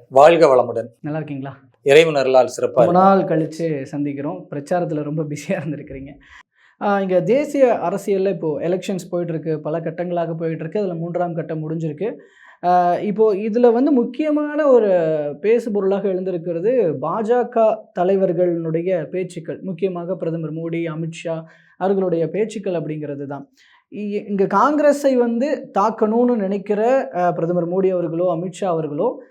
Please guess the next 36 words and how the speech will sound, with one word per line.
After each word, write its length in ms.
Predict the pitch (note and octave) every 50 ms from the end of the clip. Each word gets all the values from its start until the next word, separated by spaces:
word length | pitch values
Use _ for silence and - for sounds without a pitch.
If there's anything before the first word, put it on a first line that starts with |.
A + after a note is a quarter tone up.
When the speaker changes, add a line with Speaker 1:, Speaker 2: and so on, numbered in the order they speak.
| _ _ _
Speaker 2:
இஸ்லாமியர்களை 840 | - G#3 G#3 - - C#4+ C#4+ C#4+ C#4+ C#4 C4+ C4 B3 A#3 A3 A#3 C4 B3+ - G#3
பகடைக்காயாக 720 | F3+ F#3 G#3 G#3+ G#3 G#3 G#3+ G3 G3 G3 G3 G3 G3 G#3+
வைத்து 260 | G3 F3+ E3+ E3 A#3 A#3+
காங்கிரஸை 460 | G3 F#3+ F3+ F#3 F#3 F3+ E3+ F3 F3+
தாக்குகிறார்கள் 680 | D#3+ E3+ E3 D#3+ - D#3 D#3 D#3+ D#3+ D#3 D3+ E3 E3 D#3
அப்படிங்கிற 280 | D3 D3+ D#3+ E3+ D#3+ D#3+
ஒரு 100 | D3+ D3
விஷயம்தான். 480 | C#3+ C#3 C#3 - D3+ C#3 C3+ C3+ C3+ - - _ _ _ _ _ _ -
நீங்களும் 360 | F3 G#3 A#3 A#3 B3+ C4+ B3
ஒரு 140 | A3+ F#3+ F3 D#3+ D3+ C#3+ C3+
இஸ்லாமியர் 520 | D#3 D#3 - F3+ F3 E3+ D#3+ D#3 D3 C3+ C3+
தான். 180 | C3 C3 - - _ _ _ _ _
இப்போ 160 | E3 F3 F3 F#3+ F3
க-, 80 | F3+ F3+ E3+
அப்போ 120 | F3+ F#3+
கண்டிப்பா 320 | F3 F#3+ G3+ B3+ B3 C4
உங்ககிட்ட 360 | C4+ A#3 A3+ A#3+ A#3+ A#3+ A#3+ B3+
இதெல்லாம் 260 | A#3+ A3+ G#3+ G#3+ G#3 G#3+
கேட்க 160 | G#3+ G#3 G#3 G3+
வேண்டியது 300 | F#3+ F3 D#3+ D3+ C#3+ C#3
இருக்கு. 180 | C#3 C3 C3+ C#3+
இப்போ 180 | D#3 D#3 F3+ F3+ F3
இஸ்லாமியர்கள் 720 | E3+ F3+ E3+ - A#3+ B3 B3+ B3+ A#3+ A#3+ A3+ G#3 A3 A3+ A3 G3+ G#3
ஊடுருவல்காரர்கள், 840 | G#3 G#3 G#3 G3+ G3 F#3+ F#3 D#3+ F#3 F3 F3 F3 E3+ D#3+ E3+ F3 F3 E3+
அவர்களுக்கு 420 | E3 F3 E3+ F3 F3 E3+ D3+ E3 E3+
சொத்தை 300 | E3 E3+ D#3+ E3 F#3+ F3+
பிரித்து 300 | D#3+ F3 E3 E3+ E3 F3
கொடுத்து 260 | D#3+ E3 E3 E3 E3+
விடுவார்கள் 380 | E3 D#3+ E3 E3 E3 D#3+ E3 E3
அப்படிலாம் 280 | D#3 D#3 E3+ F#3+ G3 G3 -
சொல்லும் 220 | F3+ F#3+ G#3 G3+ F#3+
பொழுது 220 | F#3+ F3 F3 A3+ C4 B3+ - - - _ _
இங்க 120 | - F#3 F#3
இஸ்லாமியர்களின் 800 | F#3+ F3+ - - D4+ D#4+ E4 D#4+ D#4+ D#4 C4 B3+ C4 B3 A3+ G#3
மனம் 200 | G#3+ A#3 C4 A#3+
பெரிதாக 480 | - F#3 F#3+ G3+ A3 A3 A3 A3 C4